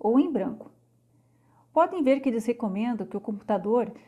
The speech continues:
seja ligado e desligado repetidas vezes e, em seguida, seja pressionado o botão Power por dez segundos para desligar o dispositivo.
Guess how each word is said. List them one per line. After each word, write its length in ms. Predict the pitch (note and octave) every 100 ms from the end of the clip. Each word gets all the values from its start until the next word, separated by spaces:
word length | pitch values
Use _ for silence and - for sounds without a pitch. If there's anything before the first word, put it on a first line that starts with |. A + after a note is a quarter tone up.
| _
seja 400 | - C#4 C#4+ D4
ligado 560 | A#3+ F#3 G3+ A3+ B3+
e 60 | G#3+
desligado 600 | G#3+ G#3+ A3 G#3+ G#3 A#3+
repetidas 640 | B3 A#3+ A3+ B3 C4+ F4
vezes 520 | - G#3+ G3 - - - _ -
e, 220 | A3+ C4+
em 100 | F#4
seguida, 800 | - A#3+ E3 F#3+ C4+ G3+ - -
seja 440 | - - C#4 C#4+
pressionado 840 | C#4+ B3+ B3+ A#3+ G3 G3 A#3 F#3+ - - -
o 80 | G#3
botão 420 | A3 A#3 B3 D4
Power 540 | C4+ G#3+ B3+ G#3+ F#3 -
por 160 | A3 A3
dez 300 | A3 C4+ D#4
segundos 580 | D#4 G#3+ A3+ B3 C#4
para 240 | - C#4 C#4
desligar 540 | C4+ C4+ C4+ A#3+ A3+
o 40 | A3
dispositivo. 800 | A3+ - A#3 D4 - F3+ -